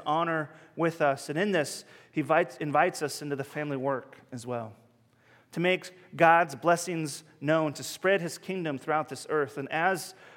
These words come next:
our Heavenly Father, he ever loves us, ever gives us honor and glory, and is doing the hard work of bringing about his renewal in our hearts and in our minds, slowly,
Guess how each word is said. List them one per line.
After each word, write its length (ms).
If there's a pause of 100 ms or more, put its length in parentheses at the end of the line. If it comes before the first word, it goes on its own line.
our 100
Heavenly 400
Father, 480 (1300)
he 120
ever 180
loves 360
us, 580 (600)
ever 160
gives 300
us 380 (300)
honor 480 (140)
and 140
glory, 480 (500)
and 100
is 100
doing 180
the 60
hard 380
work 240
of 120
bringing 280
about 400
his 200
renewal 600 (840)
in 80
our 80
hearts 680 (640)
and 100
in 60
our 80
minds, 760 (760)
slowly, 760